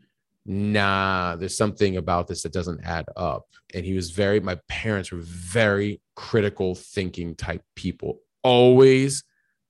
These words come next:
question things. And I think the one thing that it really stood out is just because ever since I was a child,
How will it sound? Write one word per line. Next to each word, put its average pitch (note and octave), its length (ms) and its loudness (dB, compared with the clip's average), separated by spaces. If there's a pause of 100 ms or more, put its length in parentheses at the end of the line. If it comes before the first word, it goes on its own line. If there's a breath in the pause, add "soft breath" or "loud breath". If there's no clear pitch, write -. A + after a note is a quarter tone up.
question G2 600 0
things. E2 340 -14
And F#2+ 100 -2
I - 20 -4
think G2 200 -4
the G2+ 100 2
one G#2 340 2
thing G#2+ 180 -4
that G2 120 0
it F#2 100 0
really G#2+ 340 2
stood F#2 300 -6
out F2+ 160 -4
is F2 80 -8
just F2+ 140 -14
because F#2 260 -8
ever G2 160 -2
since F#2 220 -12
I F2 60 -4
was E2+ 120 -6
a - 60 -12
child, E2+ 680 -4